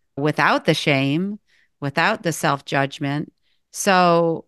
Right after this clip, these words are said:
you know, with that introduction, Brenda, I'll let you kinda lead where we begin today.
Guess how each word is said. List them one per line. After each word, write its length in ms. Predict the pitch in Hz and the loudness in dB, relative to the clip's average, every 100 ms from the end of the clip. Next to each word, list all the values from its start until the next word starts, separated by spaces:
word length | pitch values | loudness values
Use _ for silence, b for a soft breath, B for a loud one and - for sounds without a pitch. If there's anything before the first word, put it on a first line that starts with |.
| _ | _
you 140 | 185 | -2
know, 140 | 180 175 | 2 2
with 200 | 180 180 | 0 0
that 340 | 190 196 196 - | 0 2 -2 -2
introduction, 840 | 175 - 175 165 165 - 185 160 | -2 -2 -2 -2 -2 -4 -4 -2
Brenda, 600 | 170 156 156 151 151 156 _ _ _ _ _ _ | 0 0 0 0 -2 -4 _ _ _ _ _ _
I'll 100 | 196 | 2
let 180 | 233 285 | 2 2
you 80 | 285 | 0
kinda 300 | 247 208 175 | 0 2 2
lead 380 | 165 160 160 156 | 2 2 0 0
where 220 | 160 156 | 0 2
we 160 | 156 | 0
begin 400 | 151 151 156 151 | -2 -4 -2 0
today. 600 | 151 156 151 143 143 143 | -2 -2 0 0 -2 -6